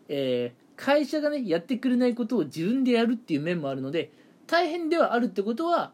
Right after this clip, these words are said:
えー、十分ね、自覚してもらいたいんですが、えー、大変である分、充実したね、えー、社会人ライフを送ることができる、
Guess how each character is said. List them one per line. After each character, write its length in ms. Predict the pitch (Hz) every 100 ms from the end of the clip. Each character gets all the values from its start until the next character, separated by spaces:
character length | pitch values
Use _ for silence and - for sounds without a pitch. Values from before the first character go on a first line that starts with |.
| _
え 500 | 147 139 123 120 117 131
ー、 20 |
十 220 | 180 269
分 160 | 269 147
ね、 180 | 123 -
自 160 | 131 170
覚 240 | 190 -
し 60 | -
て 80 |
も 100 | 175
ら 80 | 170
い 80 | 170
た 80 | 170
い 60 |
ん 80 | 151
で 60 | 113
す 140 | -
が、 160 | 196 185 _ _ _ _
え 220 | 139 131
ー、 0 |
大 220 | 127 190 185
変 220 | 202 196
で 100 | 190
あ 80 | 208
る 120 | 185
分、 260 | 196 233 - _ 143
充 320 | 131 226 320
実 260 | 330 - 269
し 40 |
た 100 | 285
ね、 180 | 302 294 - -
え 80 | 147
ー、 40 |
社 200 | 143 160
会 220 | 202 190
人 180 | 185 175
ラ 80 | 196
イ 80 | 185
フ 120 | 151
を 40 | 120
送 200 | 143 -
る 120 | 190 185
こ 120 | 196
と 80 | 208
が 120 | 143
で 140 | 196
き 120 | -
る、 160 | 311